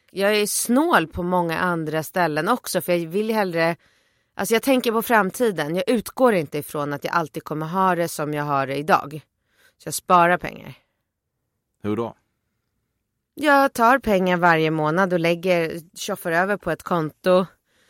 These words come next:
Speaker 1: eh, som växer.
Speaker 2: Klassiskt, eh, sparkonto.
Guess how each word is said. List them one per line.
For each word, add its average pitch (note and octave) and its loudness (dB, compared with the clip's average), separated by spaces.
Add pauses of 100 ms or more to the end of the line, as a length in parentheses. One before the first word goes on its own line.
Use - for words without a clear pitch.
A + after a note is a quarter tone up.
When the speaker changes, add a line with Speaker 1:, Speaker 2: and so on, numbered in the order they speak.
(460)
Speaker 1:
eh, E3 0 (340)
som F3 -2
växer. F3 -4 (400)
Speaker 2:
Klassiskt, - -8
eh, E2 -6
sparkonto. E2+ -6